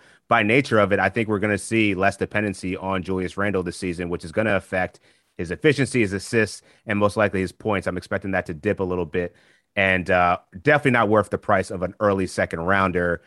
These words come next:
but I'm probably targeting him more in the third round. Um, as you said, as a top thirty guy, top forty guy, rather than a top twenty. So let's go to the next guy. We got Russell Westbrook, number eighteen overall.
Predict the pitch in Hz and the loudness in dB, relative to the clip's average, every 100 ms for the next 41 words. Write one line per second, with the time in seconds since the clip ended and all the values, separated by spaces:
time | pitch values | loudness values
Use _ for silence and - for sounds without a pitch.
0 | _ - 92 95 90 104 98 92 92 95 | _ -6 -4 -4 2 0 2 -2 -2 -2
1 | 87 85 87 85 85 82 - 85 82 82 | -2 -4 -6 -6 -6 -8 -4 -4 -2 -4
2 | 82 82 - _ _ _ - 87 85 85 | -4 -6 -12 _ _ _ -2 0 0 0
3 | 87 90 90 92 82 85 101 87 - 90 | -4 -4 -6 -6 -6 -4 -2 -2 -2 -4
4 | 85 80 82 82 80 80 _ _ - 98 | -2 -4 -2 0 -2 -6 _ _ -2 -2
5 | - 110 98 87 85 85 82 80 _ 92 | -2 0 0 0 0 0 -2 -4 _ -2
6 | 85 80 80 80 - 76 - 82 76 69 | -2 -4 -8 -8 -8 -10 -12 -14 -14 -16
7 | _ - 123 170 - 170 143 113 131 - | _ -4 0 0 2 2 2 4 2 2
8 | 123 117 107 113 113 113 104 - 78 92 | 2 4 4 2 4 4 2 -2 -6 2
9 | 131 - 143 120 87 104 117 - 101 87 | 2 4 2 4 2 2 0 -2 -2 -2
10 | 92 117 117 - 113 127 - 113 117 101 | -2 0 0 0 -4 -4 -6 -2 -2 0
11 | 113 98 87 95 101 87 | 0 0 0 2 2 2